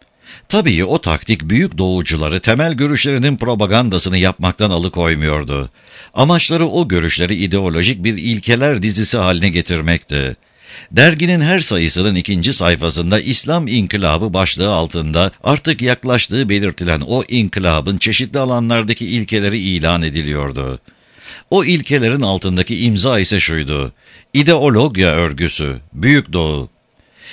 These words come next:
Dizinin adaletle ilgili ilkeler arasında şunlar vardı. Bütün kanunlar Allah'ın hükümlerine ve ona uygun olarak insani selim, yani iyilikçi duygu ve düşünceye dayanır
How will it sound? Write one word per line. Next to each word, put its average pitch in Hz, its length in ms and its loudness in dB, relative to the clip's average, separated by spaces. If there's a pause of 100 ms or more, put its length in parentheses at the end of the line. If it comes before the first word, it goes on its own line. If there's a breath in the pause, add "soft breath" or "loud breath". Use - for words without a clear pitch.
(180 loud breath)
Dizinin 80 420 0
adaletle 80 600 0
ilgili 87 340 -2
ilkeler 101 440 0
arasında 110 400 0
şunlar 85 420 0
vardı. 69 560 -4 (1160 loud breath)
Bütün 214 340 2
kanunlar 80 540 0
Allah'ın 95 400 2
hükümlerine 85 720 0
ve 110 100 2
ona 131 260 0
uygun 131 360 0
olarak 90 380 2 (100)
insani 143 580 0
selim, 101 460 2
yani 87 280 0
iyilikçi 110 560 0
duygu 110 300 -2
ve 107 120 0
düşünceye 92 500 0
dayanır 73 500 -2